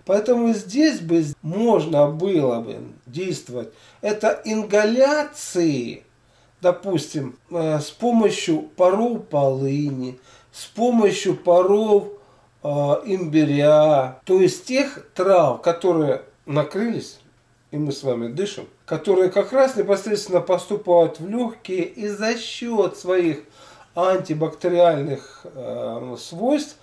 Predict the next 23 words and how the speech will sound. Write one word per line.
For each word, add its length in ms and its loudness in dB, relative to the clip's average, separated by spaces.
они 220 -4
как 200 0
раз 460 0
и 680 -6
уничтожают 640 -2
вот 120 -2
эту 220 0
инфекцию, 500 -6
которая 340 -2
находится 440 -2
непосредственно 760 -4
в 160 -4
лёгких. 560 2
Плюс 720 4
вот 180 0
такое 380 2
вот 280 -2
неспешно 1300 0
растянутое 1160 0
дыхание, 960 -2
э, 420 -2
которое 400 0
рекомендовал 920 0